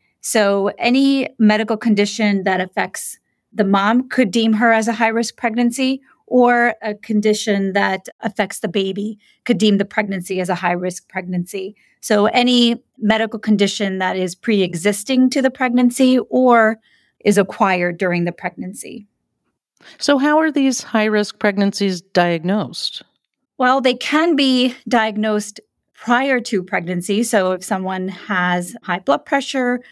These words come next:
Speaker 1: or diabetes, obviously that you will know prior to getting pregnant and puts you at a pregnancy class of higher risk.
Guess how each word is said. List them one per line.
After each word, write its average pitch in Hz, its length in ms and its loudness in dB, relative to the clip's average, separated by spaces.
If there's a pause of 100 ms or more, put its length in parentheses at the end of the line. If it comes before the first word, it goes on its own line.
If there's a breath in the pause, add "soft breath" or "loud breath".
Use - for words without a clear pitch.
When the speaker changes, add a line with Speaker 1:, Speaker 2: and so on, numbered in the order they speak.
(200 loud breath)
Speaker 1:
or 190 100 -2
diabetes, 226 880 0 (320 soft breath)
obviously 196 500 0
that 180 340 0
you 196 180 -4
will 185 180 0
know 180 280 2
prior 185 380 -4
to 180 120 -10
getting 190 320 -4
pregnant 180 540 -8 (440 soft breath)
and 180 220 -6
puts 208 220 -2
you 185 160 0
at 180 260 0
a 196 140 -2
pregnancy 185 520 -4
class 175 360 -4
of 170 100 -8
higher 170 260 -2
risk. 180 460 -2